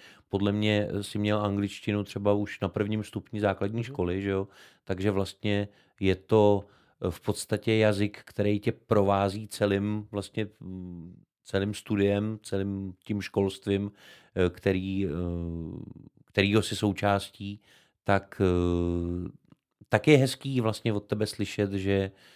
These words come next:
Speaker 1: že ta čeština je ti vlastní a zároveň, že spíš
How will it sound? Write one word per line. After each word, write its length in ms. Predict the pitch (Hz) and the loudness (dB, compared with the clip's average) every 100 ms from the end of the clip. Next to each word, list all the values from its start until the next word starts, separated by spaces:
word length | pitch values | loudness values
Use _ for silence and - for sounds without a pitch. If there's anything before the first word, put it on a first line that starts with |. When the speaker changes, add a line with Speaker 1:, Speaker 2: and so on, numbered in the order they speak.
| _ _ | _ _
Speaker 1:
že 360 | 90 85 90 87 87 87 85 87 87 - _ _ _ _ _ _ _ _ - | -8 -4 0 0 2 0 -2 -4 -8 -14 _ _ _ _ _ _ _ _ -2
ta 100 | 101 | -2
čeština 500 | - 95 - 107 101 | -2 -6 -2 0 0
je 80 | 104 | 0
ti 120 | 113 | 0
vlastní 460 | 95 87 - 107 | -2 -2 -4 -4
a 100 | 110 | -2
zároveň, 580 | 104 98 92 98 101 104 | 0 0 2 0 0 -2
že 260 | 95 98 98 - - - _ | 0 -2 -2 -8 -20 -20 _
spíš 720 | - - 98 95 98 - - | -20 -10 -8 -6 -8 -10 -12